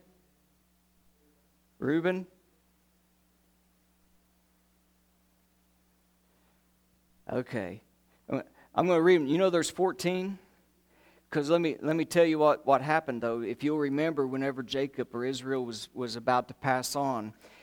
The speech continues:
and he was calling the family together, the first one he called was, was Joseph.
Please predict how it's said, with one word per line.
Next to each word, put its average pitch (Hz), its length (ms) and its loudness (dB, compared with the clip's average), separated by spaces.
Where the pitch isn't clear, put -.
and 127 140 -2
he 131 120 -2
was 127 120 -8
calling 147 400 2
the 135 60 -2
family 151 400 0
together, 143 400 2
the 117 100 -6
first 170 380 -4
one 156 160 -4
he 120 120 -6
called 127 420 -2
was, 117 380 -6
was 123 200 -8
Joseph. 135 640 -4